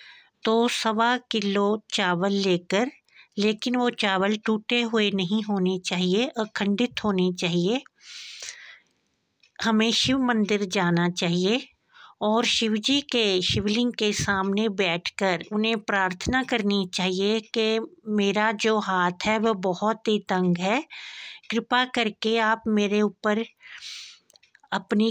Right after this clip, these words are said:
कृपा बरसाएं और मेरे घर में भी धन का आशीर्वाद दें। तो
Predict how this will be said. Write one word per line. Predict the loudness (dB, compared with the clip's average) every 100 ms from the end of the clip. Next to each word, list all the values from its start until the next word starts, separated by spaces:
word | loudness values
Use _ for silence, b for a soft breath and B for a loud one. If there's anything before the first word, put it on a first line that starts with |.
| -2
कृपा | -4 -2 0 2
बरसाएं | 0 0 -2 0 2 2 0 -4 -4
और | 0 2 2 0 -2
मेरे | 0 2 2 2 2 0 -4 -6
घर | -4 -2 -2
में | 0 0 0
भी | 0 0 0 0 b b b _ _ _ -16 -12
धन | -2 0 0
का | -2 -2 0 -2 -4
आशीर्वाद | -2 0 0 0 0 0 -2
दें। | -2 -4 -4 B B B B B -16
तो | -2